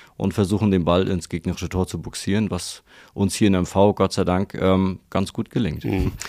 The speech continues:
Speaker 2: Also ich glaub, man kann sich das, äh, so ganz gut vorstellen, ist ziemlich anspruchsvoll und während, äh, wenn Gegner oder die bejubelte Mannschaft hier, äh, in, in Rostock, meinetwegen Basketball, Handball oder Fußball eben arbeiten,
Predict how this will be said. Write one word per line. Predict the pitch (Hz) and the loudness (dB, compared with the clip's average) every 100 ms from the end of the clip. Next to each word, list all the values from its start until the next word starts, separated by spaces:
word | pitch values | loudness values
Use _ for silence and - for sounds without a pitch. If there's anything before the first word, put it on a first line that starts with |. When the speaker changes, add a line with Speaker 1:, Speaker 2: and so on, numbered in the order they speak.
| - - - | -14 -16 -2
Speaker 2:
Also | 120 101 101 | 2 4 2
ich | 113 | -2
glaub, | - 113 | 2 4
man | 104 101 | 6 6
kann | 113 107 | 4 4
sich | 95 | 4
das, | 110 92 - 156 | 4 2 -2 -2
äh, | 127 | 0
so | 92 101 | 2 4
ganz | 104 98 - | 4 4 2
gut | 104 | -2
vorstellen, | - 123 113 - 110 110 | 4 2 4 4 4 4
ist | 120 - - | 2 -2 -2
ziemlich | - 107 95 | 6 6 6
anspruchsvoll | 113 117 - 131 - - 139 135 - - - - | 4 2 0 -4 -2 2 4 2 -2 -14 -14 0
und | 110 92 | 2 6
während, | 98 95 92 123 | 6 6 4 0
äh, | 110 90 87 | 0 0 0
wenn | 95 90 | 2 2
Gegner | 90 98 110 95 92 90 101 | 4 4 6 6 6 2 0
oder | 104 92 87 85 87 | 0 2 2 2 -2
die | 87 104 | -2 -2
bejubelte | 95 92 101 107 107 | 2 4 6 6 6
Mannschaft | 92 95 - 95 - - | 4 2 4 2 2 -4
hier, | 107 95 | 0 2
äh, | 92 95 95 85 87 92 | 2 0 -2 -2 -4 -4
in, | 95 | -4
in | 101 104 | -2 -2
Rostock, | 90 95 - 95 | 2 2 2 0
meinetwegen | 92 85 85 | 2 0 -2
Basketball, | 82 92 - 90 90 87 | -2 -4 -4 -2 0 0
Handball | 90 87 92 | -2 -2 -2
oder | 90 87 | -2 -2
Fußball | 85 127 113 - 101 95 | -2 0 0 2 2 2
eben | 101 98 | -2 0
arbeiten, | 95 98 95 - | 0 2 2 2